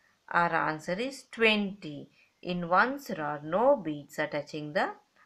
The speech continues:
answer line, children. So that means it is zero. In tens rod, it is two, zero,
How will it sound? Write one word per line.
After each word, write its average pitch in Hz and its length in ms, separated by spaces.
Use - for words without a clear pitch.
answer 156 340
line, 160 260
children. 160 520
So 170 180
that 165 240
means 233 280
it 190 120
is 208 140
zero. 190 540
In 165 260
tens 180 340
rod, 240 180
it 175 140
is 151 260
two, 175 520
zero, 156 500